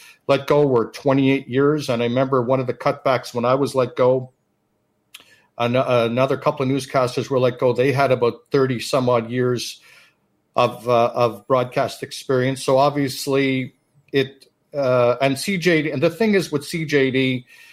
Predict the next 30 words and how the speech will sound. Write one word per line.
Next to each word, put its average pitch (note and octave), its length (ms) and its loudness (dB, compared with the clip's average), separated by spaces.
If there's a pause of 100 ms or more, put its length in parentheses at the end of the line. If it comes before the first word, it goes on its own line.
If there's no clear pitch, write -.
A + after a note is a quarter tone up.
(320)
when C#3 140 -4
you're C3+ 80 0
talking G#3 360 0
about E3 200 2
a C3 60 0
market C3+ 400 0
in A#2+ 100 0
Montreal, A#2+ 600 0
Howie, A#2+ 520 -2
C G3 240 -6
J F3 160 2
D D3+ 100 0
could C3 180 -6
write C3 160 2
its - 140 -8
own A#2 200 -2
ticket A#2 360 -8
'cause A2 160 -10
they C3+ 140 0
really C#3+ 440 0
don't C3 240 0
have B2 240 -2
any B2+ 180 -2
major A#2+ 500 -2
competition. - 720 -6
It A2 60 -8
wasn't D#3+ 280 2
like E3 200 0
years C#3+ 220 2
ago C3+ 440 2